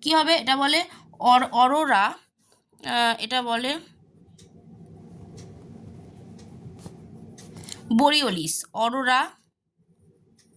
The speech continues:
বোরিওলিস। নেক্সট বলছে, সূর্যে প্রতি মুহূর্তে হাইড্রোজেন গ্যাস ড্যাশ পরিবর্তিত হয়ে প্রচুর শক্তি উৎপন্ন হচ্ছে।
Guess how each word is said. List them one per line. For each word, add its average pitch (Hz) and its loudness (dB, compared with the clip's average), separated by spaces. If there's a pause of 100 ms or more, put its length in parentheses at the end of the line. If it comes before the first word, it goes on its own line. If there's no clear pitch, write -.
(240)
বোরিওলিস। 226 -2 (3750)
নেক্সট 285 2
বলছে, 349 0
সূর্যে 302 -6
প্রতি 262 -10
মুহূর্তে 311 -4
হাইড্রোজেন 262 -4
গ্যাস 220 -2
ড্যাশ 233 -2
পরিবর্তিত 294 -8
হয়ে 330 -2
প্রচুর 269 -8
শক্তি 285 -4
উৎপন্ন 269 -2
হচ্ছে। 185 -4